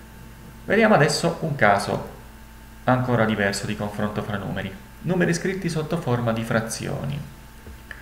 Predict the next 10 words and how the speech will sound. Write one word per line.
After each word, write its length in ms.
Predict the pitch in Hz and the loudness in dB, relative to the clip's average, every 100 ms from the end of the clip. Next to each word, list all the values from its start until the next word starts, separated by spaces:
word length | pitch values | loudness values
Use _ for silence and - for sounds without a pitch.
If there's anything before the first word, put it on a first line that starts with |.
| - - - - - - - | -16 -18 -18 -18 -18 -20 -20
Quindi 400 | - - - 151 123 | -10 -8 -6 -6 -2
quello 200 | 123 110 | 0 2
che 80 | |
operiamo 360 | 110 110 117 147 | 0 0 0 2
adesso 400 | 170 156 143 - | 2 0 0 0
è 20 | |
un 320 | 110 101 101 | 0 0 -6
confronto 1080 | - 127 139 - 107 95 95 - 135 156 - - - - - - - - - - - - - - - - - - - - - - - - - - - - - - - - - - - - - - | -4 -2 -2 0 0 0 -2 -4 -2 -2 -4 -10 -14 -14 -18 -18 -18 -18 -18 -18 -18 -18 -18 -18 -18 -18 -18 -18 -18 -16 -18 -16 -18 -18 -16 -16 -16 -16 -16 -16 -16 -16 -16 -16 -16 -18 -18 -6
tra 340 | 120 131 131 - | 0 0 -2 -8
frazioni. 920 | - 123 123 - 101 92 98 98 | -2 0 0 -2 -2 -2 -4 -8